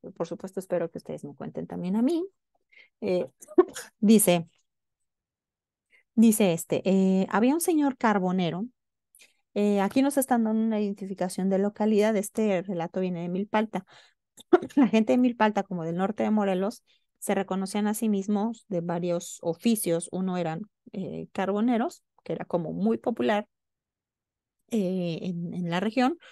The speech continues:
o bien quien podía tener quizá acumular un poco más de, eh, de dinero o de, de recursos eran los que eran arrieros, ¿no? Que vendían sobre, eran sobre todo comerciantes.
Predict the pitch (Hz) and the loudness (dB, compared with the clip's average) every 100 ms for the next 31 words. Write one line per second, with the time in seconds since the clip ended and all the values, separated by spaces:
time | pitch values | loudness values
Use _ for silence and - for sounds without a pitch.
0 | - - _ - 226 226 247 254 202 185 | -20 -20 _ 2 6 8 8 6 4 4
1 | 170 214 _ - 190 185 180 180 175 202 | 2 -4 _ -2 -2 0 0 0 0 0
2 | 190 196 - 185 - 180 170 _ - - | 0 -2 -6 -6 -2 -4 -4 _ -12 -10
3 | - 185 185 190 196 185 190 190 190 196 | -2 -2 0 -2 -2 -2 0 0 0 0
4 | 202 196 190 214 202 185 175 175 170 170 | 0 0 0 -2 -4 -4 -4 -6 -6 -8
5 | 175 190 _ 190 196 180 196 208 180 180 | -10 -20 _ 0 0 2 2 2 2 -2
6 | 220 175 165 156 147 143 170 185 202 214 | -4 -4 -4 -4 -4 -6 -4 -4 -4 -4
7 | 233 262 262 185 175 175 156 - 160 165 | -2 -2 -4 -4 -4 -6 -8 -10 -8 -6
8 | 175 156 185 190 175 165 185 233 175 175 | -6 -4 -2 0 -2 -4 -8 -6 -6 -2
9 | 165 175 170 185 185 170 - 202 226 226 | 0 2 2 2 2 0 0 0 2 0
10 | 202 202 208 214 220 - 294 - - | -2 -2 0 0 0 -4 -12 -12 -20